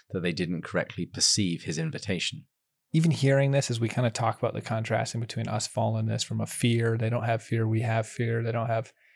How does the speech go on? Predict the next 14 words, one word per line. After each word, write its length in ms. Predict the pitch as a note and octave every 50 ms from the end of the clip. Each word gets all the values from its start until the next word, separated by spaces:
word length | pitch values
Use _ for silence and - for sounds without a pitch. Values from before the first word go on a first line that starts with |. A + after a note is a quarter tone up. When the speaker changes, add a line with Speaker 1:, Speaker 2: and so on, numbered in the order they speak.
| _ _ _ _ _ _ _ _ _ -
Speaker 2:
maybe 540 | - B2+ C3 C3+ D#3 F#3 G3+ A3 G#3+ G#3 F#3+
I'm 120 | F3 E3 D3+
willing 280 | D3 D3 D3 D3 D3 -
to 120 | - C#3+
accept 760 | C3+ A#2 - - - - - D3 C3 B2+ - - - - - - _ _ -
in 120 | - B2 B2
Andrew's 840 | - B2+ C3 C3 C3 C3 A#2+ A#2 A#2 A#2+ A#2 A#2 A2+ A2+ A2+ - -
framework, 760 | - - - B2+ B2 A#2+ A#2 A2 A2 G#2+ G#2 G#2 - - - _ _ _ _ _ _ _ _ _ -
a 80 | B2+
very, 680 | B2 A#2+ B2 B2 B2 B2 B2+ D#3 E3+ F#3 G3 G3 G3+ F3+
very 360 | D3+ C#3 D#3+ D3+ D3+ D3 C#3
close 800 | - - - - - C3+ B2+ B2+ B2+ C3+ D3 D3+ D3+ - - -
to 180 | - - C#3 B2+
non-fallen. 1000 | B2 A#2 A2+ A2+ A2 A2+ A2+ - - - - A2+ A2+ A#2+ - - - - -